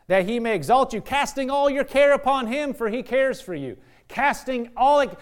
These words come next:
"Well, yeah, but they're gonna do this. Yeah, but they're doing this." You're supposed to cast that off and say, and this is not what we're get-, we're just going through these verses. The next verse is what we're getting to. But we need to s-, see that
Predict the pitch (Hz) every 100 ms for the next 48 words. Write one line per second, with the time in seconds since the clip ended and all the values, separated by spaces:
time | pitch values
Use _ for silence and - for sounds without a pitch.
0 | - 277 285 302 302 - 330 277 294 233
1 | 285 320 - 302 302 302 320 302 220 302
2 | 294 330 - - - _ _ _ _ _
3 | _ - - _ _ _ _ - 214 311
4 | 370 - - 233 226 214 208 233 254 196
5 | - - 202 190 220 208 220 233 214 214
6 | 190 190 165 202 180 185 165 - - -
7 | - - _ - 143 208 196 131 247 226
8 | 143 170 170 165 165 214 - 190 175 175
9 | 165 147 240 233 196 185 - 175 202 302
10 | 294 196 170 - - - - 262 294 202
11 | 185 185 - -